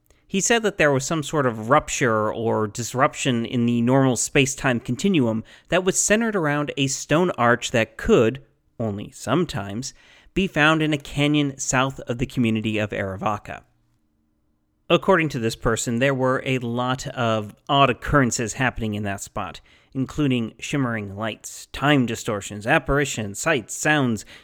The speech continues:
even teleportation. He even claimed that sometimes you could look through this portal, and the scene on the other side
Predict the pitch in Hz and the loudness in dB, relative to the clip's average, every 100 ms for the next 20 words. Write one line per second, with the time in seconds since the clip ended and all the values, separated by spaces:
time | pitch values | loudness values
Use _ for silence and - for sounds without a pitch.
0 | _ - 135 131 107 - - 131 113 - | _ -4 2 2 2 -4 -2 0 0 -2
1 | 101 - - 127 - - 65 - _ _ | -4 -10 -6 -4 -4 -10 -18 -20 _ _
2 | _ _ _ _ 170 214 226 - - 127 | _ _ _ _ -6 -2 0 2 2 0
3 | 127 113 147 139 120 127 131 117 110 120 | 0 0 -2 0 0 0 -2 -4 -4 0
4 | 208 - - 135 113 - - - 294 196 | 0 -2 -4 0 0 -2 -4 0 0 0
5 | 156 - - - _ _ 131 123 120 - | -6 -18 -20 -20 _ _ 0 2 2 2
6 | 214 190 139 131 131 - 220 226 - 110 | 0 0 0 0 0 -2 0 -2 -2 -4
7 | 104 | -4